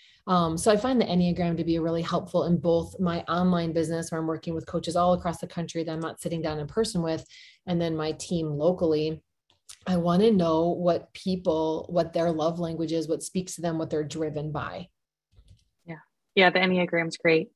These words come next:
Speaker 2: What, what's your number, Trina?
Speaker 1: I'm a three with a wing to a two. So that's an achiever with a wing to a helper.
Speaker 2: Okay. I'm a three too. So
Speaker 1: Oh.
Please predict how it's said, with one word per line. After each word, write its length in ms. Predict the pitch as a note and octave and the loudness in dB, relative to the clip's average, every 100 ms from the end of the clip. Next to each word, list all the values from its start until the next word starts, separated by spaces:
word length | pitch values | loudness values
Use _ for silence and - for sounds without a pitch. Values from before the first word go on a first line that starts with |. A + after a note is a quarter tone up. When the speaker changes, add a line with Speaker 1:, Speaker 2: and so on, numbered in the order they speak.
| _ _ | _ _
Speaker 2:
What, 160 | A3 - | 4 6
what's 180 | G3+ G#3+ | 6 6
your 100 | G3 | 8
number, 320 | G3 G#3 F#3+ | 8 8 8
Trina? 400 | - F3 G#3+ - - _ _ _ G3 | 4 4 6 4 0 _ _ _ 2
Speaker 1:
I'm 120 | G3+ | 2
a 60 | |
three 600 | F#3+ - F3+ F3+ E3+ G3 | 2 0 2 4 6 4
with 140 | F3+ F3+ | 2 0
a 60 | D#3+ | 0
wing 260 | E3 E3+ | 0 0
to 80 | D#3+ | 2
a 80 | D#3 | 2
two. 380 | C3+ F#3 D3+ D3 | 2 2 2 0
So 160 | - D#3 | -2 -2
that's 140 | D#3 | 0
an 80 | E3 | -2
achiever 500 | D#3+ - E3+ D#3+ F#3 F3 | -2 -2 0 0 0 0
with 160 | D#3 | 0
a 80 | D#3 | 2
wing 320 | D3 D#3+ D#3+ D3+ | 2 0 0 -2
to 160 | D#3 | -2
a 60 | D3 | -2
helper. 480 | - D3 - - - _ - - - - | -2 -4 -4 -8 -10 _ -20 -20 -12 -8
Speaker 2:
Okay. 220 | F#3 E3 | -8 -2
I'm 160 | G3+ G#3+ | 4 6
a 80 | A3 | 6
three 240 | G#3 G#3 | 6 4
too. 320 | G3+ F3+ - - - | 4 -2 -6 -12 -6
So 220 | - G#3+ - B3 - - _ | -6 -2 0 0 -2 -20 _
Speaker 1:
Oh. 140 | A#3 | -8